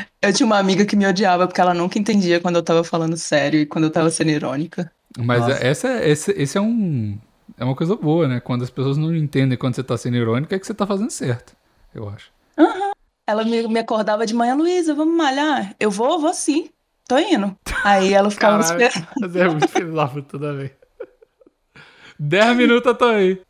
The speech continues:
Speaker 3: Passava por um problema parecido, Luiz, só que não era de ser irônico, não. Eu até sou bastante debochado e irônico.
Speaker 2: Não,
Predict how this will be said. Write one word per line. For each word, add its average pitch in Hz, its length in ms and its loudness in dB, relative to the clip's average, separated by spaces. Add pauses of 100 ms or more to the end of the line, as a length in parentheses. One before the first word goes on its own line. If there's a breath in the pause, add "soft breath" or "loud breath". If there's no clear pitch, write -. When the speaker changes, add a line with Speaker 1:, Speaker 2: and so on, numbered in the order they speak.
Speaker 3:
Passava 156 400 4
por 170 140 0
um 165 80 0
problema 165 400 0
parecido, 160 680 0
Luiz, 139 340 2
só 135 120 -2
que 131 100 -4
não 139 140 2
era 139 160 2
de 139 100 -6
ser 156 120 -2
irônico, 143 500 -2
não. 156 200 -2
Eu 131 60 2
até 127 200 -2
sou 165 180 -6
bastante 160 460 -4
debochado 160 560 -2
e 165 60 0
irônico. 147 440 -4
Speaker 2:
Não, 127 120 -8